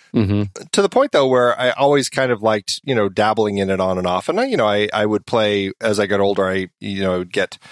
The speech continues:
Speaker 2: uh, some different chess computer programs that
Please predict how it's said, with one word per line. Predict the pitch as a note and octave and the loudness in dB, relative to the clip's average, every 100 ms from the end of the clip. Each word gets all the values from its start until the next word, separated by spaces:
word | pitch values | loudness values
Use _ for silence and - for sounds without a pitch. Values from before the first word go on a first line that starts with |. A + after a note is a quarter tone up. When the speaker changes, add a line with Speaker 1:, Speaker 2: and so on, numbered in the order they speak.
| - - - _ | -20 -20 -20 _
Speaker 2:
uh, | G#2 F#2 F2 F2 F#2 | -6 -4 -4 -6 -6
some | - G2 E2+ D#2+ _ _ A2 | -4 -4 -4 -14 _ _ -4
different | G#2 A2 F#2+ - - - - | -2 -2 -4 -4 -8 -8 -4
chess | - A2 - - | -2 0 -2 -4
computer | - A2 C3 A#2 A2+ A2 | -4 -2 0 2 2 0
programs | - A#2+ A2 A2+ G#2+ G#2 | -2 -2 0 0 0 -2
that | G#2+ | -4